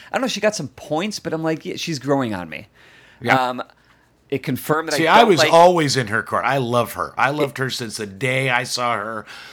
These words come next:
Speaker 2: Long before she announced her fucking candidacy, I've always thought Kamala Harris was cool.
Speaker 1: It confirmed
Speaker 2: And
Speaker 1: that I don't
Speaker 2: smart.
Speaker 1: like, that I still don't like Amy Klobuchar.
Speaker 2: No.
Speaker 1: Um, it confirmed that I really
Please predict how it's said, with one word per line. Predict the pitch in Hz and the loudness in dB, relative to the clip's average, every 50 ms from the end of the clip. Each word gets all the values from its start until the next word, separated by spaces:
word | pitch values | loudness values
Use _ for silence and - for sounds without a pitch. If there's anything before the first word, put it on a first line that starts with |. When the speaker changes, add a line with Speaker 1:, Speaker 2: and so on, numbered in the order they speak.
| - - | -18 -10
Speaker 2:
Long | 131 131 143 160 185 214 226 226 202 | -4 2 6 6 8 6 6 4 0
before | 180 165 135 - 175 170 165 | -4 -4 -6 -6 -6 -6 -4
she | 135 - - 160 156 | -4 -4 -4 -4 -4
announced | 151 151 151 151 147 135 - - | -2 -2 -2 -2 -4 -4 -6 -6
her | 147 135 | -8 -6
fucking | - 156 151 139 - 131 | -4 -4 -4 -4 -4 -8
candidacy, | 117 - 143 139 139 127 113 - 113 107 | -6 -6 -4 -4 -4 -4 -6 -6 -4 -4
I've | 107 104 - - | -4 -4 -4 0
always | 143 147 143 139 131 120 - - | 2 4 4 4 2 2 -2 -4
thought | 113 104 101 | -6 -6 -6
Kamala | - 107 107 104 101 | -6 -10 -10 -10 -8
Harris | 95 104 101 95 87 | -6 -6 -8 -8 -8
was | 98 87 | -12 -14
cool. | - - - - 98 90 73 _ _ _ _ _ - | -14 -16 -16 -14 -14 -16 -16 _ _ _ _ _ -2
Speaker 1:
It | 165 160 | -2 -2
confirmed | - 165 135 - - - 165 143 | -2 -2 -6 -6 -4 0 2 2
Speaker 2:
And | 139 - | 2 2
Speaker 1:
that | 165 160 | 2 2
I | 160 156 | 2 2
don't | 143 131 | 2 2
Speaker 2:
smart. | 131 139 135 135 131 120 | 4 6 6 6 6 4
Speaker 1:
like, | - 160 - - - - - | 2 0 0 -4 -10 -14 -10
that | 151 131 | -6 -4
I | 135 | -4
still | - - - 156 | -4 -2 -4 -4
don't | 147 165 160 | -6 -6 -4
like | 156 156 147 - | -4 -4 -4 -4
Amy | 135 143 139 139 | -6 -6 -6 -6
Klobuchar. | - - 127 113 110 - - 110 110 135 139 - - _ _ _ _ _ _ _ _ _ - | -4 -4 -6 -6 -6 -6 -4 -2 -2 -2 -4 -8 -20 _ _ _ _ _ _ _ _ _ -4
Speaker 2:
No. | 131 123 110 101 - - _ _ _ _ _ _ - | -2 -2 -2 -2 -4 -10 _ _ _ _ _ _ -6
Speaker 1:
Um, | - 131 131 131 123 120 117 110 113 - _ _ - | -2 2 2 2 2 2 0 -2 -4 -6 _ _ -6
it | 135 123 | -6 -4
confirmed | - 135 110 - - 147 156 151 | -4 -8 -10 -4 -2 -2 0 0
that | 143 135 | 0 0
I | 135 131 113 101 _ 135 | 0 0 -2 -6 _ -4
really | 143 151 160 156 156 143 - | 0 0 0 0 0 -6 -6